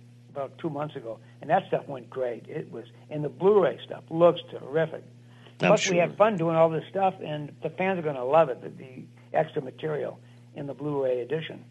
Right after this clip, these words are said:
Speaker 2: Yeah.
Speaker 1: So, uh, and we were there, Billy, myself, Marta, and, uh, Angela, the four of us did it. Uh, June didn't wanna be included, so she wasn't, but that's okay. That's her right. And, uh,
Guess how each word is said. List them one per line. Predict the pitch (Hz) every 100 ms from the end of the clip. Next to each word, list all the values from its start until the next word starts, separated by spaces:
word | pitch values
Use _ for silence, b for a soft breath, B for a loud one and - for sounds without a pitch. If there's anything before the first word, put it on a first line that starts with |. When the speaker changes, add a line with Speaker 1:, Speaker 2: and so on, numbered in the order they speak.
| - -
Speaker 2:
Yeah. | 85 78 - - -
Speaker 1:
So, | 165 165 160
uh, | 151 151 156 -
and | 185
we |
were | 226 202
there, | 160 175
Billy, | 151 156 175
myself, | 175 156 147 151 156 165
Marta, | 156 151 156 170
and, | - 156 156 151
uh, | 147 151
Angela, | 165 151 147 151 185
the | 151 120
four | 156 147
of | 143
us | 180 - - b b b b -
did | 156 147 139
it. | 151 175 -
Uh, | - 139 135 - - - - - -
June | - 165
didn't | 151 143
wanna | 143 143
be | 143
included, | 135 123 139 180 185
so | 143 131 143
she |
wasn't, | 139 143 147 -
but | - -
that's | - -
okay. | 131 117 135 175 - -
That's | 117 120
her | -
right. | 127 143 175 - b b b b b -
And, | 156 156 151 147
uh, | 147 147